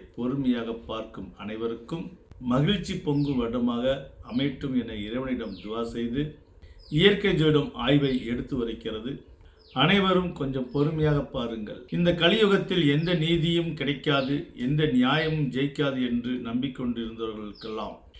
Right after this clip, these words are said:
இந்த இரண்டாயிரத்தி இருபத்தி நாலாம் புது வருடம்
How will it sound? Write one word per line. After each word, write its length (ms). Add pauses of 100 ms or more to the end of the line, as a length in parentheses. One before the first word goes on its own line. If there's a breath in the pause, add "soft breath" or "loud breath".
(260 loud breath)
இந்த 160
இரண்டாயிரத்தி 680
இருபத்தி 280
நாலாம் 380
புது 220
வருடம் 360